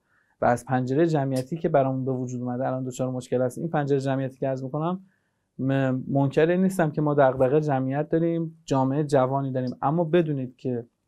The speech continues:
سیاست‌های منحط بین‌المللی هم با همین کلیدواژه‌ها میان جلو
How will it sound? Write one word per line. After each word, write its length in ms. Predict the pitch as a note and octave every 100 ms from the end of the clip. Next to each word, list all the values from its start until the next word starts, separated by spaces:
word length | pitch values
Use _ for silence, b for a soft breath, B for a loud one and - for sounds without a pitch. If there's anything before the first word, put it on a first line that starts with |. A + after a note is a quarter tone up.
| _
سیاست‌های 1000 | - - D3 C3+ C3 C3 C3 - E3 E3
منحط 640 | C#3+ C3+ C3 C#3+ D#3+ -
بین‌المللی 680 | C#3+ C#3 C3 C3 C3 B2+ C#3
هم 120 | E3
با 80 | D3+
همین 220 | C#3+ E3+
کلیدواژه‌ها 580 | D#3+ C#3 C3 C3 B2+ C#3+
میان 220 | D3+ C#3
جلو 300 | B2+ A#2 A#2